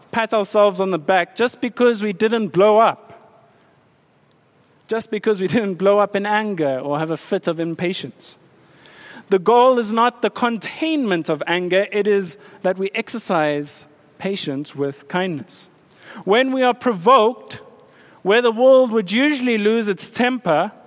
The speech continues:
not only should we not lose our temper, we respond in kindness.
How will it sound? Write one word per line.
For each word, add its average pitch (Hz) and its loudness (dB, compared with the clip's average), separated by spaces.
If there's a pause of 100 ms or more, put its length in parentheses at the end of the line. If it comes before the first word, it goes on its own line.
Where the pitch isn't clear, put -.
(880)
not 277 2
only 254 0
should 226 -2
we 226 2
not 262 2
lose 214 -2
our 170 2
temper, 180 0
we 240 -2
respond 202 -2
in 208 -4 (480)
kindness. 214 -8